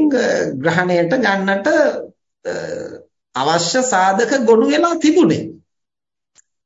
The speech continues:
එතකොට බුදුරජාණන් වහන්සේට ඉතින් ඒක ඒ යන සාමාන්‍ය රටාවට යන්න ඉඩ අරින්නක්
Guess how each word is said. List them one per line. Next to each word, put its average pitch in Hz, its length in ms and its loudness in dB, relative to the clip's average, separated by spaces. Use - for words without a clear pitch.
එතකොට 196 400 -4
බුදුරජාණන් 294 640 2
වහන්සේට 233 540 2
ඉතින් 330 240 0
ඒක 208 280 0
ඒ 202 360 2
යන 190 280 2
සාමාන්‍ය 190 600 -2
රටාවට 220 540 0
යන්න 123 340 0
ඉඩ 262 200 2
අරින්නක් 220 400 2